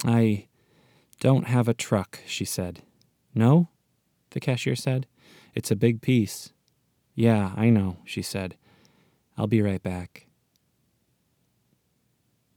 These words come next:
Winnie kicked a few loose pebbles down the sidewalk in front of the antique shop. The phone was ringing,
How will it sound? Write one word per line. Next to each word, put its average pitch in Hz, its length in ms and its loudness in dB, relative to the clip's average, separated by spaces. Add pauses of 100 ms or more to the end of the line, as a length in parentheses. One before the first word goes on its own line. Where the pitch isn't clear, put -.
(140)
Winnie 143 220 8
kicked - 320 -2
a 110 120 -4
few 117 160 2
loose 113 280 2
pebbles 98 380 -4
down 95 180 -4
the 92 80 -4
sidewalk 95 560 -4
in 95 80 -6
front 98 200 -4
of 92 80 -6
the 95 140 -4
antique 95 380 -8
shop. - 360 -10 (1120)
The 113 60 -4
phone 143 320 8
was 107 160 2
ringing, 104 460 4